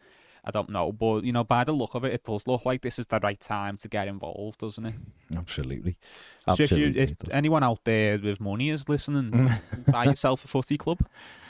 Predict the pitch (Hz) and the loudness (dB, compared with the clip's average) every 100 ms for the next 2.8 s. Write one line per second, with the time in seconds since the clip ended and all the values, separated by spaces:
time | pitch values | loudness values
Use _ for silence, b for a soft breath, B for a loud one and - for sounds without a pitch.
0 | B B - 92 107 - _ _ B B | B B 0 2 2 -2 _ _ B B
1 | B B B - - 107 104 _ _ B | B B B -16 -4 -2 -2 _ _ B
2 | B B - 127 139 139 135 127 | B B 4 6 6 4 4 2